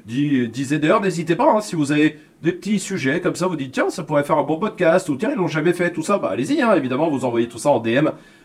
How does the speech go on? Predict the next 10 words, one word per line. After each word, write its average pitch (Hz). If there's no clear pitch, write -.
euh, 107
sur 120
Insta 123
ou 131
par 120
mail, 117
bref, 113
comme 151
vous 143
voulez. 151